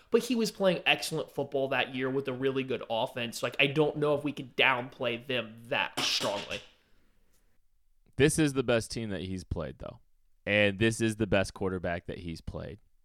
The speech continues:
Speaker 2: And by the end of the day, Patrick Mahomes will be thirty-three percent away from supplanting Tom Brady as the goat. Alex Wynn, one twenty-three. How is the Bucs defensive line,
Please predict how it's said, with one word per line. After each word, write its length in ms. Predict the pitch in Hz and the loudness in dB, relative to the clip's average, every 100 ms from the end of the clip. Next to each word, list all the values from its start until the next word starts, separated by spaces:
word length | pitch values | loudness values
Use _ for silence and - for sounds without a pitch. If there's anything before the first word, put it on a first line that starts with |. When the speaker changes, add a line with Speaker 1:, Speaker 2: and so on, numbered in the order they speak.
| _ _ _ | _ _ _
Speaker 2:
And 240 | 107 107 98 | -2 0 4
by 180 | 104 | 4
the 140 | 104 113 | 4 2
end 120 | 117 | 2
of 60 | 127 | -2
the 80 | |
day, 440 | 127 95 82 85 123 - | -2 -2 -2 -6 -10 -6
Patrick 360 | 107 92 110 - | -2 -2 -4 -6
Mahomes 280 | 107 95 | -2 -2
will 80 | 95 | -2
be 80 | 98 | -6
thirty-three 640 | - - 87 95 - 92 | -6 -4 -2 -4 -8 -10
percent 480 | - 90 - 87 92 | -8 -10 -8 -8 -6
away 340 | 98 101 82 82 | -6 -4 -6 -8
from 240 | - 87 | -14 -18
supplanting 680 | - 87 87 82 82 - 95 | -14 -12 -10 -10 -10 -12 -12
Tom 300 | - 90 92 | -8 -8 -6
Brady 300 | 90 80 80 | -6 -8 -10
as 120 | 76 | -10
the 80 | 80 | -12
goat. 360 | 76 - - - _ _ _ _ _ _ _ | -12 -14 -16 -20 _ _ _ _ _ _ _
Alex 460 | 107 120 143 160 - | 4 8 8 4 0
Wynn, 340 | 110 101 101 101 | 0 0 0 -2
one 260 | 101 104 107 | 0 0 0
twenty-three. 640 | - 104 101 82 71 50 - _ _ _ - | -2 -2 -4 -8 -10 -12 -18 _ _ _ 2
How 580 | 131 143 170 196 208 - - | 6 8 8 8 6 0 -4
is 140 | 131 | -2
the 120 | 120 110 | 0 2
Bucs 320 | 120 131 - | 4 4 2
defensive 480 | 120 - 120 123 110 | -4 -2 -2 -2 0
line, 560 | 113 107 90 87 113 | 4 4 2 -2 -8